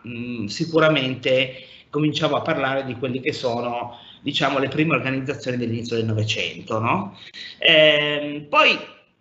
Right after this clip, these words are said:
l-, gli esseri umani non si accontentano mai, per fortuna, e quindi nel non accontentarsi mai, che cosa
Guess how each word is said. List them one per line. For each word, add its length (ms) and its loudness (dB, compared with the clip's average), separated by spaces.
l-, 640 -2
gli 120 -2
esseri 240 -2
umani 220 2
non 120 -6
si 80 -10
accontentano 540 -8
mai, 240 -4
per 160 -8
fortuna, 680 -2
e 140 0
quindi 640 -4
nel 180 2
non 340 2
accontentarsi 760 0
mai, 420 0
che 180 -8
cosa 560 0